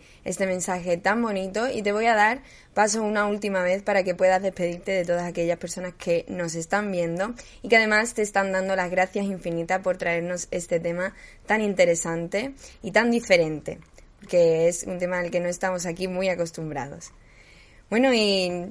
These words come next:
pues te doy la palabra para que puedas despedirte de ellos. Muchísimas gracias por haber estado aquí.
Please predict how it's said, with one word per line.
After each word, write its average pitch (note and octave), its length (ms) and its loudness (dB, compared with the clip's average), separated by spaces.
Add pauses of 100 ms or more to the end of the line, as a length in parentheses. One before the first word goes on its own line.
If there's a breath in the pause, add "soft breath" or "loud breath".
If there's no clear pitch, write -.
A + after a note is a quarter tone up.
(140)
pues G3+ 160 4
te F#3 140 6
doy G3 100 8
la A#3 140 8
palabra G3+ 340 6
para A3 160 2
que G3 100 0
puedas G3+ 280 6
despedirte G3 600 2
de E3+ 200 6
ellos. G#3 180 2
Muchísimas G#3 460 -2
gracias F3+ 420 2
por G3+ 140 -2
haber F3+ 160 4
estado F3 320 2
aquí. E3 300 -4